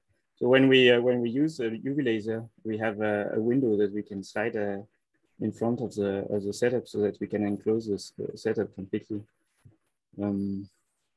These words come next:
then for the body, uh, we have lab coats. So if I need to service a,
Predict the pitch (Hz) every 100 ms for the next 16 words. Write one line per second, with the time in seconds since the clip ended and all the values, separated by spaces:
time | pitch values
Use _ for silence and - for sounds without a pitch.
0 | - 123 117 120 117 107 95 123 143 131
1 | 117 110 107 107 110 101 104 110 117 -
2 | 123 131 - - _ _ _ _ _ _
3 | _ _ - 113 110 104 110 113 117 120
4 | 104 - 113 117 110 - 104 98 98